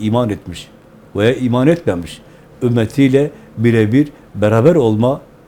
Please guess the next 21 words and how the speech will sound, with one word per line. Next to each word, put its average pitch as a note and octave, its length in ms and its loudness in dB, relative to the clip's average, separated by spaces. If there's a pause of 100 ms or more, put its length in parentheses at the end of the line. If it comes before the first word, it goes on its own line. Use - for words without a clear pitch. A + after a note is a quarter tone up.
(680)
hali B2+ 420 0
vardır. D#2 400 -10 (360)
Bu C#3 160 2
da G3+ 180 -2 (200)
manevi A#2 460 2
bir A2 100 -2
hal. D#3 260 -4 (320)
Bunu A#2 280 0
Allah A2 320 0
vermiş. D#2+ 380 -10 (260)
Çünkü G#2+ 340 -4
o D#3+ 240 0 (460)
kıyamete G2+ 380 -2
kadar F2 340 -6 (260)
bütün A#2 340 -2
insanlığa A2 580 -2
gönderilmiş G#2+ 580 -2
peygamber A2 520 -2
olduğu A2 380 -2
için. - 300 -10 (1300)
Sonra D#3+ 500 4